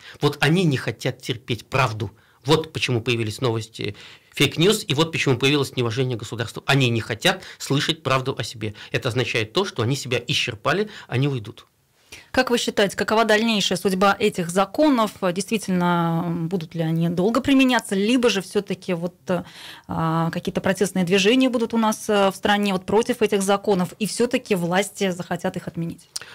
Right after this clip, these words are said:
Speaker 1: Э, власти отменят эти законы, когда поймут, что они работают напрямую против власти.
Speaker 2: Когда это случится?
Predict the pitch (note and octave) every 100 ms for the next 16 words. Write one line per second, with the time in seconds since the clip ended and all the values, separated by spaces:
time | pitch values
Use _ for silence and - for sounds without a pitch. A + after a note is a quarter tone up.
0 | - - A#2 G#2+ D3+ D#3+ D3+ D#3+ C#3+ C3+
1 | C3 B2+ D3+ F#3+ F3 C3+ B2+ - C3 D#3+
2 | - B2 A#2+ A#2+ C#3+ - B2+ - D3+ D3
3 | C#3+ E3+ E3 C#3 B2+ - F#2+ - - -
4 | _ _ - G#3+ G3+ F3+ E3+ F3+ E3+ A#3
5 | - F#3+ -